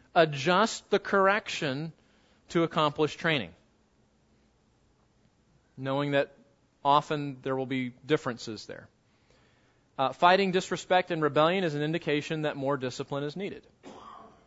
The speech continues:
So that is a reminder that we're trying to train, and if at the end of the correction there is not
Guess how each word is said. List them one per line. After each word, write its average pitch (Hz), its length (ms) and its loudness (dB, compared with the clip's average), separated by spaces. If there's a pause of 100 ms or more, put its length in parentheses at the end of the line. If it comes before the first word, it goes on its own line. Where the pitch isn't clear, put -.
(960)
So 107 440 -10 (520)
that 127 260 0
is 139 560 0 (920)
a 131 60 -6
reminder 127 800 0
that 131 200 -4
we're 131 80 -4
trying 147 320 -2
to 127 60 -12
train, 147 760 -2 (560)
and 135 140 -4
if 135 120 -4
at 139 140 0
the 139 140 -6
end 156 160 -2
of 151 80 -4
the 147 80 -2
correction 147 800 -2
there 135 180 0
is 127 140 -4
not 143 360 0